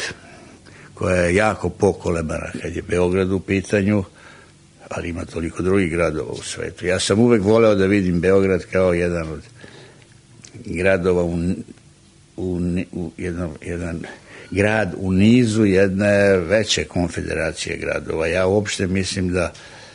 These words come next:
su gran-, granice država sve manje važne, a da gradovi su u raznim, čak i u raznim etničkim sredinama mnogo više upućeni jedni na druge i mnogo se više mogu razumeti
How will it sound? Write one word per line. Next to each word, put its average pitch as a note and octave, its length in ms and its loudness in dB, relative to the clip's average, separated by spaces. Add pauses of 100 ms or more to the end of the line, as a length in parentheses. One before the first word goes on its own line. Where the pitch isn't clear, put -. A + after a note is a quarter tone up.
(140)
su E2+ 480 -8
gran-, D#2+ 720 -2 (840)
granice F#2+ 640 0
država F#2 640 2
sve - 380 -2
manje G2+ 320 2
važne, G2 640 2 (580)
a F#2+ 260 2
da F#2 380 2 (380)
gradovi F#2 500 0
su - 180 -8 (840)
u F#2+ 140 -4
raznim, F#2 840 2
čak G2 280 -2
i F2+ 60 2
u F#2 60 0
raznim F#2 400 0
etničkim A#2 520 0
sredinama F2+ 680 -2
mnogo F2+ 380 2
više E2+ 300 -2
upućeni E2+ 600 -6
jedni E2+ 260 -6
na E2 140 -8
druge F#2 380 -2
i F2 60 -2
mnogo F#2+ 320 2
se - 160 -4
više F2 260 -2
mogu D#2+ 280 -6
razumeti E2 800 -8